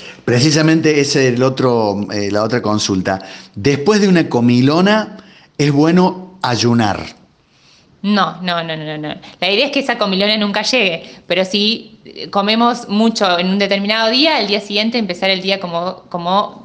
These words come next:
Speaker 2: lo, lo más normal posible,
Speaker 1: Claro.
Speaker 2: con las cuatro comidas y sí tratar de que esas comidas sean nutritivas.
Speaker 1: Eh, ¿los alimentos libres de gluten ayudan a adelgazar?
Speaker 2: No, no, no, no. El, el, lo, cuando uno saca el,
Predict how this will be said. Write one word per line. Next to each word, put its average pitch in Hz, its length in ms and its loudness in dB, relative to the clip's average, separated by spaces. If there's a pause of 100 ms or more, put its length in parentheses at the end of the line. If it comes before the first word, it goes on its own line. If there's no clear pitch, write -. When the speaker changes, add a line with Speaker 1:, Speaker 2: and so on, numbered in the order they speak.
Speaker 2:
lo, 160 520 -8
lo 160 160 -8
más 175 160 -4
normal 165 300 -4
posible, 160 400 -6
Speaker 1:
Claro. - 140 -12 (180)
Speaker 2:
con - 100 -4
las 151 120 -8
cuatro 175 260 -2
comidas 240 500 0 (300)
y 226 360 -2
sí 202 240 -2
tratar 170 440 -4
de 175 420 -2
que 165 60 -12
esas 175 240 -6
comidas 170 360 -4
sean - 400 -8
nutritivas. 156 680 -6 (1000)
Speaker 1:
Eh, 139 240 2
¿los 151 160 4
alimentos 190 560 4
libres 185 340 4
de 143 120 4
gluten 214 580 2 (400)
ayudan 147 480 2
a 127 100 2
adelgazar? 104 720 -2 (840)
Speaker 2:
No, 196 240 0
no, 165 160 -8
no, 160 120 -10
no. 160 220 -8
El, 185 420 0
el, 185 180 -2
lo, 185 200 0
cuando 190 260 -2
uno 226 140 2
saca 233 260 -2
el, 208 300 -2